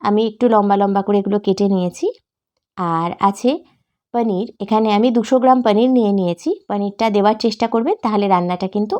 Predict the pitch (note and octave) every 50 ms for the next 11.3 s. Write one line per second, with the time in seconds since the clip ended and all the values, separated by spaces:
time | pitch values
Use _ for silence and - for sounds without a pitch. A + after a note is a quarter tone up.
0 | - - G#3+ G3 - F3 E3 F#3+ E3+ E3+ E3+ - E3+ E3 E3 - - G3 F#3+ F3+
1 | F3 F#3 F#3+ F#3+ G3 G3+ G3 - A3+ - A#4+ - _ _ _ _ - A3+ A3+ A3+
2 | A3+ A3 A3 G#3+ G#3 G#3 G#3 - C4 B3+ G#3+ E3 D#3 - F3 F3 - E3+ D#3 -
3 | - D#3 - - _ _ _ _ - - C4 D#4+ E4 E4 E4 D#4+ D#4 D#4 D4 D4+
4 | D4 E4 E4 D4+ C#4 C4 B3+ B3+ B3+ A#3+ A3+ A#3 B3 A3 A#3 A3 G#3+ G#3+ A3 A3
5 | G#3+ A3 A3+ A3+ A3+ - A3 G#3 G3+ - - A3+ A3+ G#3+ G#3+ A#3 A#3+ A3 - -
6 | F#3 F3+ G#3 G3+ G3+ F3 F3 - - B3 A#3 A3 G3 F3+ G#3 G#3 A3+ A3 - G#3
7 | G3 - - G#3+ G#3 G3+ F#3+ G#3 C4 F#4+ - _ _ _ _ _ _ - G#3 G#3
8 | G#3+ G#3 G3+ G3 - A3 G3+ A3 G#3+ A3+ G#3+ G#3 G#3 C4 G#4 - _ _ _ _
9 | _ _ _ - - G#3+ - B3+ A#3+ B3 A3+ A3 G#3+ G#3+ A#3 A#3 A#3 A3 A3 A3+
10 | A3+ A3 G#3+ G#3+ - D4+ C4+ G#3+ G#3 F#3+ F#3+ G3+ G3 G#3+ A#3 B3 G3 G3 F#3 F#3
11 | G3+ G3+ G3+ F#3 E3+ E3+